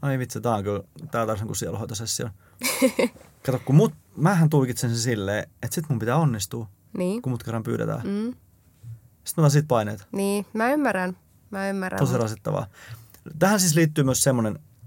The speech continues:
Speaker 1: mä oon, mä oon tehnyt itsellesi tämmösen ajatus-, itselleni tämmösen ajatusleikin, joka mua auttaa, joka ehkä on jopa totta. Eli mä ajattelen niin, että no niin, nyt tulee tämä puhe tähän mikrofoniin.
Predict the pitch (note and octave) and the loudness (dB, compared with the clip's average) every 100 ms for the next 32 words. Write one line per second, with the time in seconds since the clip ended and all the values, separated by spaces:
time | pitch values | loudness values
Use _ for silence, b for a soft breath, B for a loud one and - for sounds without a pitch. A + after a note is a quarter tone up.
0 | - A#2+ A#2+ - - C3 B2+ - - - | -4 -2 0 -4 -4 0 0 -2 -14 -8
1 | - C#3+ D3 D#3+ D3+ A#2+ A2 A2 A2 A2+ | 2 4 4 2 2 0 0 -2 -2 -2
2 | B2+ B2 A2+ - D3 E3 - B2 A#2 A2+ | 2 2 0 -4 -2 -2 0 2 2 0
3 | A2+ A2 A2+ - D3+ A#2+ - A2 A#2+ D3+ | -2 -4 -4 2 4 4 -2 2 2 2
4 | F#3 D#3 - - - _ _ - G#2+ A2 | 0 -2 -6 -20 -20 _ _ -10 -6 -4
5 | G#2 G#2 - _ G2 A2+ D3+ - D3+ B2 | -2 -4 -6 _ -4 -4 -4 0 2 2
6 | A2 G2+ G2+ A2+ G2+ G2+ G#2+ - - - | 0 -2 -4 -4 -4 -4 -8 -10 -12 -16
7 | - _ _ _ _ _ _ _ _ - | -16 _ _ _ _ _ _ _ _ -20
8 | - G#2+ G#2+ A2 G#2+ G2 F#2+ G2 F#2+ G2 | -10 -4 0 0 -2 -4 -2 -2 -4 -6
9 | G#2 G#2+ G2+ - B B B B - E3 | -6 -4 -6 -8 B B B B 0 0
10 | - E3+ D3 B2+ A2+ A2 G2+ A2+ A#2 E3 | 2 6 6 6 4 2 2 4 4 4
11 | - G#2+ G2+ G2+ G2 C#3 - C3 A#2 A2+ | 4 4 4 2 0 -2 2 4 6 6
12 | A2 G#2+ | 4 2